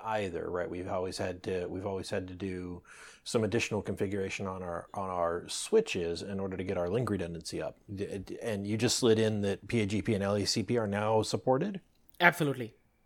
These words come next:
Speaker 1: 'Cause that's a big deal.
Speaker 2: That's a big deal. So anything which is, <laughs> anything which is needed for your network resiliency in terms of your configuration as a basic resiliency, right? A multi-lag or your,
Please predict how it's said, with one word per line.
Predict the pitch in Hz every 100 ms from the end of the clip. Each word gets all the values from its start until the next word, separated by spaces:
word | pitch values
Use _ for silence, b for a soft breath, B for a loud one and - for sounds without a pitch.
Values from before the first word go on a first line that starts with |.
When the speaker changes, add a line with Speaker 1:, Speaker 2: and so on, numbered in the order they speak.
| _ _ b b b -
Speaker 1:
'Cause | 110
that's | 120 175
a |
big | 175 107
deal. | 90 85 - _ _ _ _ _ -
Speaker 2:
That's | 180 -
a |
big | 170 151
deal. | 156 123
So | - 170 135 B B -
anything | 220 262 262
which | 233 -
is, | 233 185 -
<laughs> | -
anything | 196 262 233 247
which | 220 -
is | 214
needed | 170 196 226 226
for | 202 202
your | 196
network | 147 170 - 196 151
resiliency | 156 156 160 180 170 175 160
in | 151
terms | 170 160 160 160
of | 151 -
your | 139
configuration | - 160 170 165 139 117 - 110 - b b -
as | 135
a | 131
basic | 160 170 175
resiliency, | 151 139 143 139 123 131
right? | 143 143
A | 135
multi-lag | 143 160 165 147 127 120 b b b -
or | 139
your, | 139 143 139 131